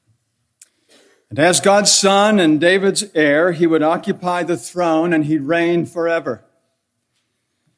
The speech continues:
And this holy child would be preserved from the original sin by which all of us are tainted by a miraculous conception. Indeed, Mary herself would be overshadowed, we're told, by the Holy Spirit, and Christ would be without sin.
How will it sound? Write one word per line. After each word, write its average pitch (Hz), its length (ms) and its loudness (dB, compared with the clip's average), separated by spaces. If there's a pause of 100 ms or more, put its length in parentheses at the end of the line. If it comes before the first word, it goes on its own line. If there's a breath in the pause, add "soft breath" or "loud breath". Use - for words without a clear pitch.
(320)
And 110 140 -14
this 175 180 2
holy 196 300 2
child 180 580 0 (680)
would 127 100 -4
be 151 100 4
preserved 170 600 2
from 170 100 0
the 165 80 2
original 180 440 0
sin 180 500 -2
by 156 160 -2
which 170 200 -2
all 208 280 2
of 147 100 -2
us 135 220 -4
are 131 80 -8
tainted 139 560 -4 (640)
by 143 120 0
a 139 80 0
miraculous 143 840 -2
conception. 131 600 -6 (2250)
Indeed, 165 340 4
Mary 185 360 4
herself 185 580 2
would 170 100 0
be 165 160 0
overshadowed, 170 720 0
we're 156 160 0
told, 170 400 -2
by 170 140 0
the 151 100 -2
Holy 170 380 -4
Spirit, 175 500 -2
and 147 180 0
Christ 196 480 -2
would 165 220 -6
be 196 140 -2
without 180 440 -4
sin. 175 600 -4